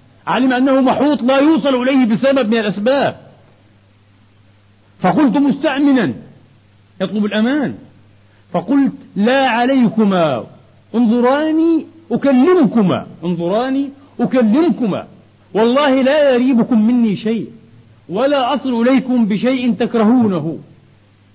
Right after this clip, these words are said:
فكلمه الرسول عليه الصلاة وأفضل السلام،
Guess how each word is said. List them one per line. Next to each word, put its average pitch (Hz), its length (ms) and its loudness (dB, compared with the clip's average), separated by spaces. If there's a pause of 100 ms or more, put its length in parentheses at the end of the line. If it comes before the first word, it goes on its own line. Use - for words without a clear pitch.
(840)
فكلمه 233 500 0
الرسول 190 400 -4
عليه 180 320 -2
الصلاة 180 500 -2
وأفضل 175 440 -2
السلام، 127 480 -12